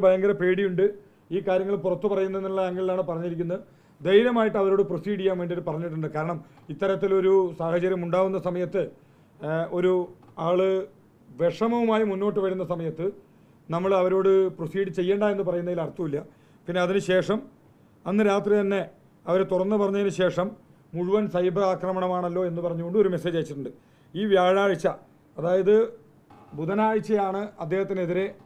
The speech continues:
അല്ലേ, ബുധനാഴ്ച വൈകുന്നേരം അല്ലേ വരുന്ന, ഇരുപതാം തീയതി വൈകുന്നേരം അല്ലേ വരുന്ന, ഇരുപതിന് വൈകുന്നേരമാണ് അദ്ദേഹത്തിന് തുടങ്ങ-, ഇത്തരത്തിലുള്ള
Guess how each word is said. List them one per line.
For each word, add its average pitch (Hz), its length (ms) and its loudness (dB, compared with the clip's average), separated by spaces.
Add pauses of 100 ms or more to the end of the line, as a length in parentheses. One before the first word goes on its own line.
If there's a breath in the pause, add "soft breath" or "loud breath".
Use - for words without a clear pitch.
(640)
അല്ലേ, 165 200 -2
ബുധനാഴ്ച 185 460 -2
വൈകുന്നേരം 190 400 0
അല്ലേ 165 180 -2
വരുന്ന, 175 200 -4 (100)
ഇരുപതാം 180 340 -2
തീയതി 185 200 -2
വൈകുന്നേരം 175 400 -4
അല്ലേ 151 140 -6
വരുന്ന, 160 200 -8 (1400)
ഇരുപതിന് 196 340 2
വൈകുന്നേരമാണ് 196 760 2
അദ്ദേഹത്തിന് 190 400 -2
തുടങ്ങ-, 185 300 -2 (180)
ഇത്തരത്തിലുള്ള 185 500 -2